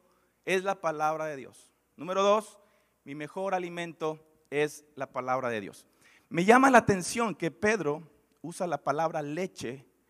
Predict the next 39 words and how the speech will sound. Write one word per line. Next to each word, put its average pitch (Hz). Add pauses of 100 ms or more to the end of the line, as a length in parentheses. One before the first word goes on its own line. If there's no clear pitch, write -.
(560)
para, 151 (560)
ah, 135
comparar 160
la, 170
la 135
palabra 160
de 113
Dios. - (600)
Yo -
me -
pregunté, 202
¿por 190
qué 247
la 240
leche? 170 (400)
Y 165
en 160
algunas 196
versiones 202
habla 175
as-, -
eh, 139
acerca 165
de 180
una 180
leche 175
pura, 185
no 156
adul-, 175
adulterada. 151 (640)
Y 147
la 156
única 226
leche 202
pura, 202
no 170
adulterada 160
o 135
no 170